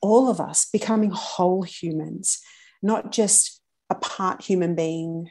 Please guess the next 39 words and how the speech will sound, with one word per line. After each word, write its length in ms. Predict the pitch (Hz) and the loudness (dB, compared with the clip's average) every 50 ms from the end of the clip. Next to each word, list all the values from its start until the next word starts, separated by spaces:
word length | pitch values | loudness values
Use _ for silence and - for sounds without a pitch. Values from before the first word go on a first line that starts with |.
| - | -4
whose 180 | - 170 165 165 | -4 -2 -2 -2
emotions 520 | 160 165 160 170 170 170 - 170 170 165 | -2 -2 -2 -2 -2 -2 -2 -4 -4 -4
or 140 | 165 160 160 | -4 -6 -6
feelings 440 | - - 170 170 170 165 170 170 - | -6 -6 -4 -2 -2 0 0 0 -2
are 140 | - - 165 | -2 0 -2
over 220 | 165 165 160 160 | -2 -2 -2 -4
there 420 | 160 175 175 - - - - - - | -6 -4 -4 -4 -2 -2 -4 -4 -4
and 120 | - 170 165 | -4 -6 -4
then 80 | 165 | -4
the 80 | 170 180 | -4 -2
rest 240 | 180 175 - - - | -2 0 -2 -2 -2
of 60 | 170 | -2
me 140 | 170 170 170 165 165 _ - | -4 -4 -6 -8 -8 _ -16
that's 220 | - - - - | -12 -10 -8 -6
over 180 | - - - 165 | -6 -6 -6 -8
here, 460 | 160 - - - 165 160 165 170 - _ _ _ _ - _ _ _ _ _ - | -10 -8 -8 -6 -6 -6 -8 -12 -14 _ _ _ _ -20 _ _ _ _ _ -10
um, 300 | 170 165 165 160 165 160 - | -8 -6 -6 -6 -8 -8 -8
because 340 | - 180 - 196 175 - - | -8 -4 -2 -2 -4 -4 -6
it's 200 | - - - - | -4 -4 -2 0
more 340 | 214 220 220 220 220 226 214 | 0 2 2 2 2 2 2
than 360 | 190 185 170 170 165 151 - _ _ _ _ _ _ _ _ _ _ _ - _ - | 0 0 -2 -2 -2 -4 -8 _ _ _ _ _ _ _ _ _ _ _ -18 _ -6
our 120 | 185 175 | -4 -2
spiritual 920 | 175 - - - - _ _ - - 165 165 165 - - - 170 165 180 180 | 0 0 -2 -2 -4 _ _ -8 -6 -6 -6 -6 -6 -6 -4 -4 -2 -2 -2
or 140 | 170 165 165 | 0 0 0
our 120 | 160 160 | 0 0
mental, 720 | 160 160 160 165 160 170 165 - - 170 165 175 180 170 _ _ _ _ _ - | 0 -2 -2 -2 -2 -4 -6 -6 -6 -6 -6 -6 -6 -8 _ _ _ _ _ -6
our 100 | 175 165 | -4 -2
mindset. 640 | 165 165 160 160 160 160 165 165 165 - - - 160 | -2 -2 -2 -2 -2 -2 0 2 2 2 4 2 2
It's 180 | 180 180 - - | 0 -2 -2 -2
more 220 | 180 175 180 180 | 0 0 0 0
than 200 | 180 175 170 170 | 0 -2 -4 -4
that. 160 | 160 156 156 | -4 -6 -6
It's 180 | - 165 - - | -6 -4 -2 -2
like 160 | 170 165 - - _ _ _ - | -2 -4 -6 -10 _ _ _ 2
all 320 | 190 185 185 190 185 185 | 4 6 6 6 6 4
of 100 | 175 175 | 2 0
us 320 | 151 - - - - - - - | 0 0 2 2 0 0 -2 -6
is 140 | 175 165 | -6 -4
operating 760 | - 165 165 - - 175 170 - 165 165 165 165 165 175 190 | -4 -4 -6 -6 -6 -4 -2 -2 -2 -2 -4 -6 -8 -8 -12